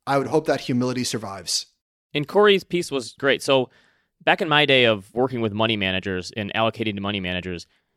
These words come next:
Speaker 2: I always found it so refreshing when someone would say either, "We're underperforming because the way that we invest has just gone out of style," or, "We got something wrong." Whereas these days, if you've been complaining about the Fed for ten years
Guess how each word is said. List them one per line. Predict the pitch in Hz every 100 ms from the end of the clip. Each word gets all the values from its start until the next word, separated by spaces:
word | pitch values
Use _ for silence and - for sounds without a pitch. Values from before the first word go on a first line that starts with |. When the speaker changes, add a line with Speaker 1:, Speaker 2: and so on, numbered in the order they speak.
| -
Speaker 2:
I | 143
always | 165 190
found | - 175 147
it | -
so | - 143
refreshing | 151 - 127 127 127 107
when | 107
someone | - 120 117
would | 107
say | - 107
either, | 101 117 107 101 92 -
"We're | 123 131
underperforming | 170 175 160 147 135 131
because | 123 - 120 110 95 - _ _ _
the | 120
way | 135
that | 160
we | 143
invest | 131 120 120
has | 113
just | 113 -
gone | 110
out | 110
of | 107
style," | - 98 101 127 127 _
or, | 127 135
"We | 143
got | 139 143
something | 135 123 95
wrong." | 98 82 71 _ _ -
Whereas | 147 147 127
these | 202 165
days, | 147 131 - _ _ -
if | 151
you've | 208 220
been | 226 220
complaining | - - 156 170
about | 170
the | 123
Fed | - 131 135
for | 135
ten | 127 123
years | 104 117 151 - -